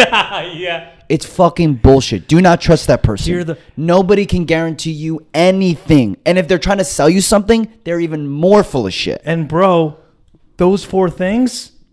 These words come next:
Speaker 1: they're not free, bro.
Speaker 2: Yeah.
Speaker 1: It's like four bullet points, and then I, again, it, it, the funnel brings me to a course, and the course is like a thousand dollars,
Speaker 2: I guess
Speaker 1: dude.
Speaker 2: I, my biggest problem with this, like, hustle culture, billionaire culture.
Speaker 1: Is he wants his f-, your
Speaker 2: And we,
Speaker 1: wife and
Speaker 2: we
Speaker 1: your kids to all join the course too for
Speaker 2: Well, that too.
Speaker 1: a thousand dollars?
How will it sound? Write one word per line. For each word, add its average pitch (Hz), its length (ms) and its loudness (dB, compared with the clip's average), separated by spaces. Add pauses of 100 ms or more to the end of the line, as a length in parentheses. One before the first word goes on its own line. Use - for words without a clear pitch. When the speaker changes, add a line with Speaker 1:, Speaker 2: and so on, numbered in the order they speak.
(420)
Speaker 1:
they're 285 120 2
not 294 360 0
free, 294 420 6
bro. 196 480 6
Speaker 2:
Yeah. 101 240 0 (100)
Speaker 1:
It's 220 140 0
like 226 160 0
four 226 280 2
bullet 196 340 2
points, 240 280 2
and 185 140 0
then 185 80 2
I, 180 220 -2 (180)
again, 165 360 0
it, - 280 -12
it, 170 240 -10 (460)
the 175 100 2
funnel 190 400 -2
brings 165 340 -4
me 170 140 -4
to 156 220 -2
a 147 40 -2
course, 180 600 -6 (100)
and 180 120 -4
the 185 40 -2
course 196 300 -6
is 196 100 -10
like - 120 -4
a 220 40 -6
thousand 262 580 0
dollars, 294 300 4
Speaker 2:
I 170 100 2
guess 233 200 2
Speaker 1:
dude. - 200 2
Speaker 2:
I, - 80 -20
my 165 220 4
biggest 160 420 -4
problem 113 380 -2
with 110 160 -4
this, - 200 -6
like, 95 120 -2
hustle - 400 -6
culture, - 440 -6
billionaire 92 420 -4
culture. - 340 -8
Speaker 1:
Is 127 80 -6
he 131 80 -4
wants 131 280 -4
his 117 180 -10
f-, - 180 -20
your 120 160 -6
Speaker 2:
And - 60 -2
we, 190 60 4
Speaker 1:
wife 139 240 2
and - 80 -4
Speaker 2:
we 196 60 -2
Speaker 1:
your 120 100 -6
kids 131 380 -4
to 123 100 -8
all 120 140 -2
join 123 220 -6
the 127 60 -6
course 127 300 -10
too 156 160 -10
for 120 80 -4
Speaker 2:
Well, 127 80 0
that 160 200 -2
too. 120 100 -4
Speaker 1:
a - 20 -2
thousand 90 100 -4
dollars? 180 220 -10